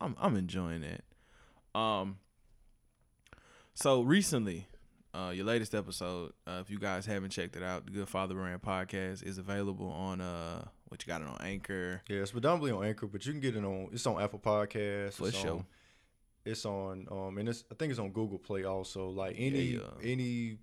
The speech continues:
Speaker 2: platform that's for podcasting, it should be on there.
Speaker 1: Right. Um, I wanna touch a little bit on this, uh, this, uh, this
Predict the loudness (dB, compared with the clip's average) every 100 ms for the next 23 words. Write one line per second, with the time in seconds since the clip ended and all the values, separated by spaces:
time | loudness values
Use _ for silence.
0 | -16 -2 2 2 0 -4 -2 -2 -2 -4
1 | -6 -2 2 2 2 -2 -2 -6 -10 -6
2 | -6 -4 -6 -8 -12 -12 -16 -16 -16 -8
3 | -4 -4 -4 -6 -6 -10 -20 0 4 4
4 | 4 0 -4 -12 -4 2 4 4 4 2
5 | 4 2 2 2 0 -2 -2 -4 -4 -4
6 | -4 -4 -6 -8 _ _ _ -14 -8 -6
7 | -6 -8 -10 -14 _ -20 -20 _ -14 -10
8 | -8